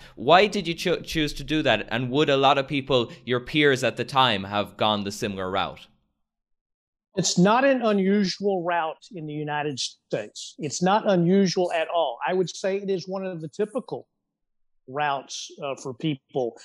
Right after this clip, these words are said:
Speaker 2: Now, it is atypical in our society for people to serve in the military. Uh, only about one percent of Americans serve i-, in the United States military. Uh, that's an entire, uh, podcast discussion as to whether that's good or bad,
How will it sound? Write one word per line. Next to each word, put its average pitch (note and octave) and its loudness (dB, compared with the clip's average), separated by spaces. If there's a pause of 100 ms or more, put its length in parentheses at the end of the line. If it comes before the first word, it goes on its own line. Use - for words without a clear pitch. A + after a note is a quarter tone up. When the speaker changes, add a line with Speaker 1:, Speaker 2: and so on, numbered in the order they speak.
(160)
Speaker 2:
Now, E3+ 2
it F#3+ 4
is F3 4
atypical G3 0
in D3+ -12
our D3+ -12
society C3+ -8
for B2 -14
people C#3+ -4
to B2 -4
serve C#3+ 2
in B2 -4
the A#2+ -6
military. C3 -2 (840)
Uh, C#3 -2
only G3 6
about E3+ 0
one F#3 0
percent D#3+ -8
of C3+ -10
Americans C3 -10 (480)
serve D#3+ 0
i-, D3 -10
in C#3 -8
the C3+ -6
United C3+ -2
States - -6
military. C3 -6 (420)
Uh, C#3 2 (500)
that's E3+ 0
an E3 2
entire, E3 0
uh, C#3 -8 (100)
podcast D#3+ -4
discussion C#3 -8
as C3 -12
to - -10
whether C3+ -4
that's C3 -4
good C#3+ -2
or C3 0
bad, A#2+ -2